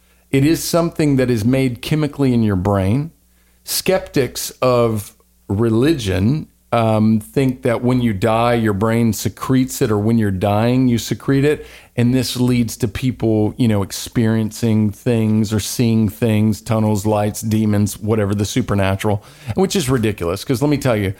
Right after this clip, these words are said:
our eyeball didn't design itself through, like, random swirlings of the universe. That's impossible.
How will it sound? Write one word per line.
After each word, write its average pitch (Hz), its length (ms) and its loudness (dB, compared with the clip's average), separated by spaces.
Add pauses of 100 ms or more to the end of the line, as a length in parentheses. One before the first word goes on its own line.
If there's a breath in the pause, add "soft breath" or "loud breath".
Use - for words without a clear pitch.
(280 loud breath)
our 135 220 0
eyeball 147 800 0
didn't 131 260 2
design 107 380 2
itself 90 560 -2 (280)
through, 104 200 2
like, 98 360 -2
random 107 440 2
swirlings 101 480 0
of 98 80 0
the 101 80 2
universe. 90 480 0 (260)
That's 92 300 -2
impossible. 87 760 -4